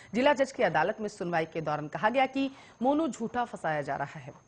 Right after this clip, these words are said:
जिला जज मुकेश मिश्र ने पन्द्रह नवंबर को आरोपी मोनू की जमानत अर्जी खारिज कर दी थी, जिसके बाद इलाहाबाद हाईकोर्ट के लखनऊ बेंच में आशीष मिश्र की ओर से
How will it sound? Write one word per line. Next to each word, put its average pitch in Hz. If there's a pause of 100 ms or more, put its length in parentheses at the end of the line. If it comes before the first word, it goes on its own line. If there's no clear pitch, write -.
जिला 180
जज 175
मुकेश 170
मिश्र 170
ने 220 (300)
पन्द्रह 180
नवंबर 175
को 220
आरोपी 180
मोनू 175
की 202
जमानत 233
अर्जी 165
खारिज 156
कर 151
दी 156
थी, 330
जिसके 269
बाद 143 (340)
इलाहाबाद 269
हाईकोर्ट 233
के 240
लखनऊ 185
बेंच 190
में 220
आशीष 185
मिश्र 196
की 190
ओर 269
से 165